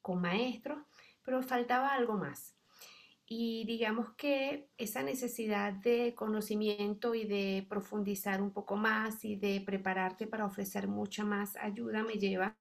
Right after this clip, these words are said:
a hacer estudios en el área de psicología, a nivel de máster,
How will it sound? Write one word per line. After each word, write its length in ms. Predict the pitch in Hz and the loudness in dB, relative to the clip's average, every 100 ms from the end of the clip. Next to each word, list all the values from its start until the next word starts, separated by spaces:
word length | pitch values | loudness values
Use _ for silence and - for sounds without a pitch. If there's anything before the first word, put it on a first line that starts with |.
| - | -10
a 840 | - - - - - - - - | -12 -12 -20 -20 -20 -20 -10 -2
hacer 260 | 208 - 196 | -2 0 -2
estudios 460 | 190 - 220 220 | -2 -2 -2 0
en 100 | 226 | 0
el 100 | 190 | 2
área 180 | 180 175 | 0 0
de 60 | 185 | -2
psicología, 920 | 190 - 190 - - 254 214 190 233 - - - - | -6 -4 -4 -2 -4 -2 0 0 -2 -10 -20 -20 -14
a 100 | 185 | -4
nivel 280 | 190 190 180 | 0 2 0
de 100 | 185 | 2
máster, 680 | 190 214 202 - 226 226 | 2 2 0 -2 -6 -6